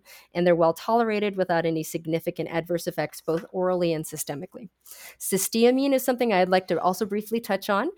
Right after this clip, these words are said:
Cysteamine, um, hydrochloride, this is, got a very long scientific name, beta-mercaptoethylene hydroxychloroquine, bleh, I shouldn't have attempted that. Cysteamine is naturally <laughs> produced in the human body. It's a degradation product of the amino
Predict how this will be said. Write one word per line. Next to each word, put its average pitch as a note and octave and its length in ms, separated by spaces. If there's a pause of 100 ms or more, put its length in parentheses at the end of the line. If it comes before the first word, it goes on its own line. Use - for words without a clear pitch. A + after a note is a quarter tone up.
(180)
Cysteamine, B3+ 880
um, F3 240
hydrochloride, F#3+ 760
this F#3 240
is, E3 380
got D#3+ 180
a - 20
very F3+ 220
long G3 240
scientific F3 420
name, D#3+ 160
beta-mercaptoethylene F3+ 1800 (880)
hydroxychloroquine, E3+ 1120
bleh, D#3 360
I F3 60
shouldn't E3 220
have C#3+ 60
attempted C#3+ 300
that. D#3 160 (120)
Cysteamine F#3+ 720 (240)
is A#3+ 200
naturally D#4 520
<laughs> - 0
produced E4 520
in B3 180
the B3+ 80
human C4+ 240
body. F#3 400
It's F#3+ 140
a - 20
degradation G3 540
product F3+ 560
of E3 300
the E3+ 220
amino F3 220